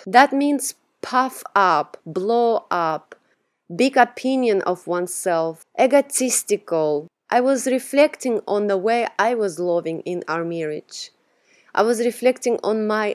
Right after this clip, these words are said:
actions and I was reflecting on my intentions. And while my intentions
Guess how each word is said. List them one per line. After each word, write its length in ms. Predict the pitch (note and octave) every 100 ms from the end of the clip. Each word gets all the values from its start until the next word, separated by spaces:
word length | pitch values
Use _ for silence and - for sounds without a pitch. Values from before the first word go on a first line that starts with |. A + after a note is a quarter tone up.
| -
actions 1040 | F#3 F#3+ G3+ - - F3+ D3 - - - -
and 160 | - A3
I 60 |
was 160 | A3 G3+
reflecting 540 | G#3 G#3 A#3+ A#3+ A3+
on 120 | G#3+ G#3
my 160 | G#3
intentions. 840 | F#3+ F#3 - G3+ G#3 - F3+ F3 -
And 280 | F#3 F#3+ F#3 _ _ _ _ _
while 440 | F3+ A3 C4+ D#4 D4+
my 300 | C4 B3+ B3+
intentions 1300 | - G#3+ G#3 A3 F#3+ G#3 - C4 C4+ C4+ C4+ - -